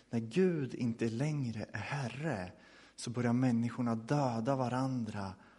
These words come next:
för att vara herre. Och så är hela den här våldsspiralen igång. Och Gud som älskar människorna försöker på olika sätt upprätta skapelsen.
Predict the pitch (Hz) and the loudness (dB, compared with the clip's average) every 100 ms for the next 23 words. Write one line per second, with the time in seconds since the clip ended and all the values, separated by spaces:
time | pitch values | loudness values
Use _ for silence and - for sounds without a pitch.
0 | - - 101 104 110 95 98 - - 92 | -20 -14 -12 -8 -8 -6 -8 -8 -8 -10
1 | 101 - - - _ _ _ - - - | -10 -12 -12 -14 _ _ _ -20 -20 -12
2 | - - 110 - 127 120 127 120 120 117 | -10 -6 -4 0 2 2 2 2 2 2
3 | 113 120 139 123 113 - - 127 127 131 | 2 4 4 6 2 0 0 4 6 6
4 | 131 123 113 104 101 123 127 165 160 120 | 6 4 2 0 -2 -4 0 2 4 4
5 | 104 101 98 98 101 - - - - - | 2 -2 -4 -6 -8 -20 -20 -20 -18 -18
6 | - - 139 131 190 170 135 120 117 - | -14 -4 -2 4 6 6 6 4 2 0
7 | 147 147 - 175 175 143 - - 151 139 | -2 -2 0 4 4 4 2 6 8 10
8 | 139 131 135 131 139 123 120 143 131 139 | 10 10 8 6 4 4 4 2 2 2
9 | 160 - 170 156 156 156 143 165 139 - | 2 2 4 4 4 4 4 4 2 -2
10 | - 170 - 160 170 170 - 127 117 - | 2 2 4 4 4 4 2 2 2 4
11 | 139 120 113 143 131 - 110 90 92 | 6 6 4 0 0 -2 -4 -4 -8